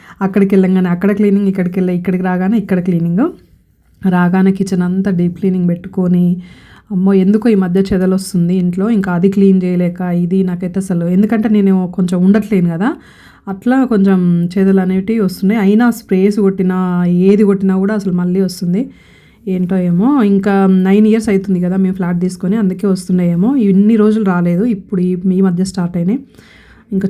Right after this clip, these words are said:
చూడాలి ఇక దాని పని పట్టాలి. మ్, ఈ కడాయి అయితే స-, మే-, మెయిన్ నేను ఈ కడాయి చూపించడానికే నేను ఇక్కడ, మ్, షూట్ చేస్తున్నా. నేను ఇది అసలు ఎన్ని ఇయర్స్ నుంచి స్టెయిన్‌లెస్ స్టీల్ కడాయి తీసుకుందామని ఎన్ని ఇయర్స్ నుంచి అనుకుంటున్నానో,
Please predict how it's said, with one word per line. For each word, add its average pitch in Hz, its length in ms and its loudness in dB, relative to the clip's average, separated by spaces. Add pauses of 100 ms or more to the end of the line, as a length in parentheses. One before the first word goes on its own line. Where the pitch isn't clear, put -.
చూడాలి 180 280 2
ఇక 175 80 2
దాని 175 280 0
పని 180 240 0
పట్టాలి. 175 440 0
మ్, 196 400 4
ఈ 214 180 2
కడాయి 214 380 2
అయితే 196 240 0
స-, 226 120 -6
మే-, 190 260 2
మెయిన్ 196 280 2
నేను 196 160 2
ఈ 180 60 -2
కడాయి 185 300 0
చూపించడానికే 180 680 -2
నేను 180 160 0
ఇక్కడ, 175 220 -4 (600)
మ్, 175 360 0
షూట్ 175 260 0
చేస్తున్నా. 180 480 0 (560)
నేను 208 220 6
ఇది 240 420 2
అసలు 185 240 0
ఎన్ని 240 560 4
ఇయర్స్ 262 220 2
నుంచి 247 300 0
స్టెయిన్‌లెస్ 202 560 0
స్టీల్ 202 420 0
కడాయి 185 280 0
తీసుకుందామని 175 640 0
ఎన్ని 185 460 2
ఇయర్స్ 208 240 2
నుంచి 196 180 0
అనుకుంటున్నానో, 175 680 -4